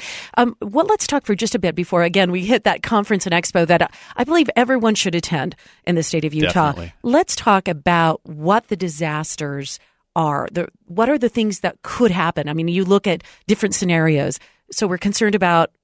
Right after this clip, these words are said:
Speaker 1: fire, wildfires. What are, are the other natural disasters we need to be prepared for?
Speaker 2: Exactly. And, and in our outreach efforts, we talk about
Speaker 1: Mm-hmm.
Speaker 2: this a lot, that it's important to know the risks where we live.
Speaker 1: Yeah.
Speaker 2: And that's exactly what you're talking about right now. And the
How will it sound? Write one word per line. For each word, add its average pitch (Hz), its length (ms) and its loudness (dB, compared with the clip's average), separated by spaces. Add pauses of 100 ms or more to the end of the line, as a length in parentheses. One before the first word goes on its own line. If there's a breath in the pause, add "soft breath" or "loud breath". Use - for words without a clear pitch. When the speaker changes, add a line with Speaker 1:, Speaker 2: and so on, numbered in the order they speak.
(100)
Speaker 1:
fire, 202 500 0
wildfires. 185 720 0
What 220 140 0
are, 214 200 2
are 190 120 -2
the 185 160 0
other 180 180 -2
natural 165 320 -2
disasters 151 540 -6
we 156 100 -4
need 156 120 -2
to 151 60 -8
be 139 120 -10
prepared - 340 -10
for? - 260 -10 (120)
Speaker 2:
Exactly. 120 560 0
And, 127 200 -2
and 117 220 -6
in 131 180 -2
our 156 160 4
outreach 131 440 0
efforts, 110 340 0
we 117 140 -2
talk 123 240 -2
about 107 280 2
Speaker 1:
Mm-hmm. 107 80 -4
Speaker 2:
this 95 120 -2
a 107 60 -4
lot, 113 200 2 (100)
that 107 140 -4
it's 104 140 -6
important 127 380 2
to 117 40 0
know 120 180 2
the 117 120 0
risks 107 420 -2
where 107 220 0
we 104 160 0
live. 117 240 2
Speaker 1:
Yeah. 202 80 2
Speaker 2:
And 285 60 2
that's - 140 0
exactly 117 420 -4
what 107 140 -2
you're 110 80 -6
talking 104 280 -4
about 98 240 -2
right 104 220 -2
now. 113 260 0
And 110 260 -2
the 101 100 -4